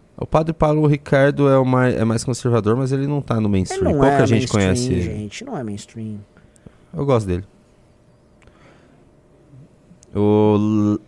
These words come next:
Speaker 1: Laésio Bezerra mandou dez reais. "Olá, pessoal do M B L. Na fala do Renan sobre a massa não estar com Bolsonaro, vejo que essa colocação está, por enquanto, errada. E vejo que a população pode até ficar mais com Bolsonaro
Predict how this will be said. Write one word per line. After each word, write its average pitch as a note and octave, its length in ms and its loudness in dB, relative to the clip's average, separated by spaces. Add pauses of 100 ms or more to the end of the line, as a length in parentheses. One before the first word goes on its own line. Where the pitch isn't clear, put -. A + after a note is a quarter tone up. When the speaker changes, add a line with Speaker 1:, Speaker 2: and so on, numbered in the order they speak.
(180)
Speaker 1:
Laésio C3+ 520 2
Bezerra C3 400 4
mandou F2+ 240 0
dez A2 260 2
reais. F2+ 400 0
"Olá, F#2+ 220 2
pessoal A#2 400 0
do B2 200 -6
M F#2 220 0
B G#2 140 0
L. E2 180 0
Na F2+ 140 -2
fala D#3 240 -2
do D#3 80 -4
Renan A2+ 240 0
sobre A2 260 0
a A2+ 80 2
massa F#2+ 540 -2
não F2+ 100 -2
estar F2+ 240 -4
com - 140 -8
Bolsonaro, F2+ 560 0 (360)
vejo E3 220 2
que E3 60 -2
essa - 180 -2
colocação C#3+ 500 -2
está, F2+ 320 -2 (140)
por F2+ 160 -6
enquanto, A2 460 0
errada. F#2+ 500 0 (420)
E - 60 -8
vejo C3+ 260 2
que - 60 -2
a D3+ 40 2
população C3+ 540 0
pode G2+ 240 0
até C#3+ 360 0 (100)
ficar - 380 -2
mais A#2 260 2
com - 140 -8
Bolsonaro A2 580 -2